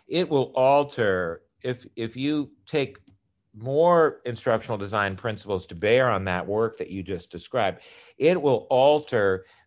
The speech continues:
the order of the presentation of the material in the first place, right? So rather than simply, you know, write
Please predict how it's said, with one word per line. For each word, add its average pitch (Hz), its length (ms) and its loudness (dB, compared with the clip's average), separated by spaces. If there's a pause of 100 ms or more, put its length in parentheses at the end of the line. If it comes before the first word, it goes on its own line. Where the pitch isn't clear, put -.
the 107 260 2 (100)
order 135 440 4
of 110 100 0
the 95 80 -4
presentation 113 1300 -2 (480)
of 117 260 0
the 98 360 0
material 120 400 -2
in 104 60 -4
the 95 80 -6
first 160 340 0
place, - 500 -12
right? 101 280 -6 (380)
So 131 320 -2
rather 170 360 2
than 151 180 -4
simply, 131 840 -4
you 123 140 -10
know, 110 180 -2
write 113 380 0